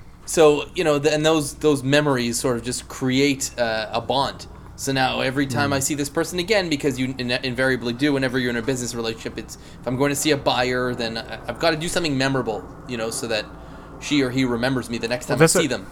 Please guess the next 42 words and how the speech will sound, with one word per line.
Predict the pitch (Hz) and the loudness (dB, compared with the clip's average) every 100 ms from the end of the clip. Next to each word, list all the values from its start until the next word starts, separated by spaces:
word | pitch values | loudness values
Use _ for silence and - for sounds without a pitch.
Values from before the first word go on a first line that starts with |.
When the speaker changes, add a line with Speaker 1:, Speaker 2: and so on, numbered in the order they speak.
| - - - - - | -10 -10 -12 -16 -10
Speaker 1:
You | 117 | 0
know | 135 | 2
Speaker 2:
that's | 156 | 4
Speaker 1:
what | 127 | 2
I | |
Speaker 2:
a | |
Speaker 1:
mean? | 127 | 4
Speaker 2:
great | 151 | 6
way | 175 147 | 6 4
to | 127 | 4
create | - 139 131 | 6 8 8
a, | 120 117 - | 4 0 0
it, | 139 123 120 - | 0 0 0 6
it | - 143 135 - - - | 8 6 0 -6 -16 -2
lifts | 139 156 - 123 | 4 6 4 2
you | 135 190 | 4 6
up | 139 117 - - - - - - | 6 6 4 4 4 -2 -10 0
as | 143 117 | 2 4
much, | 139 - | 4 4
if | 135 135 | 2 4
not | 131 117 | 4 4
more, | 120 135 151 117 | 4 6 6 6
than | 107 113 107 101 95 - - - - - - - - | 4 0 0 -2 -6 -12 -20 -20 -20 -18 -18 -18 -12
Speaker 1:
Yeah. | 320 120 | -2 2
Speaker 2:
the | |
object | 117 139 123 110 - | 6 6 4 0 0
or | 110 | -2
the | 107 98 | 0 0
story. | - 135 135 117 92 | 4 6 6 4 -2
Like, | 110 107 | -2 0
you | 120 | 2
become, | 131 131 123 113 113 - - | 2 4 2 2 -4 -10 -2
now | 131 | 2
you're | 123 123 131 | 4 4 2
carrying | - 147 160 131 | 4 6 6 4
that | 117 | 0
story, | - 120 | 0 0
so | 127 | 2
now | 117 | 2
you're | 120 127 156 | 2 6 6
the | 143 | 6
guy | 120 101 95 92 | 4 2 2 -4